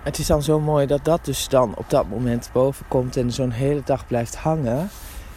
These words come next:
Eh, dus dat is dan ook nog een verlengd cadeautje, zeg maar. En, ehm,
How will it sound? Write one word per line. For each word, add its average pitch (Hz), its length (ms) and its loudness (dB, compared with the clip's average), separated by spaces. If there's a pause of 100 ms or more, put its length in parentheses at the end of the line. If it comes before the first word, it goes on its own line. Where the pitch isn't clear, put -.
(260)
Eh, 127 460 -2 (1400)
dus 131 160 -2
dat 139 160 -2
is 151 140 -2
dan 123 220 0
ook 156 120 -2
nog 135 160 -6
een 127 100 -2
verlengd 135 460 0
cadeautje, 104 520 -4
zeg 101 280 -8
maar. 104 300 -6 (760)
En, 117 560 -4
ehm, 120 300 -4